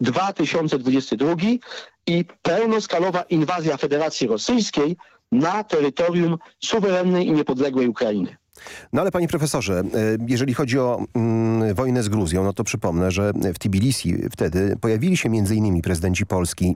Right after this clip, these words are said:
Speaker 2: e, i, i Ukrainy, i kilku przywódców właśnie tej wschodniej flanki nato. No, tylko tyle, że ten ich wyjazd do Tbilisi w krajach zachodniej Europy był traktowany, no, trochę jako kolejny przejaw tej, tej rusofobii. E,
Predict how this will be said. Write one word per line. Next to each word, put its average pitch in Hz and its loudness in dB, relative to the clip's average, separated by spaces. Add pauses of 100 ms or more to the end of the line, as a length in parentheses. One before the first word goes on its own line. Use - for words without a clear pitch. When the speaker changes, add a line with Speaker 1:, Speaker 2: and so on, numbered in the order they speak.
Speaker 2:
e, 92 2
i, 92 0
i 120 2
Ukrainy, 90 0
i 82 0
kilku - -2
przywódców 95 -2 (380)
właśnie 98 -2
tej 95 0
wschodniej 95 0
flanki 92 -2
nato. 82 0 (320)
No, 120 0
tylko 120 -2
tyle, 131 0
że 113 -2
ten 113 0
ich 104 2
wyjazd 131 0
do 110 0
Tbilisi 104 0
w - -8
krajach 107 0
zachodniej 107 0
Europy 95 0
był 113 0
traktowany, 110 -2
no, 107 0 (160)
trochę 117 -2
jako 107 -2
kolejny 110 0
przejaw 101 -2
tej, 98 0 (320)
tej 101 0
rusofobii. 90 -4 (320)
E, 92 2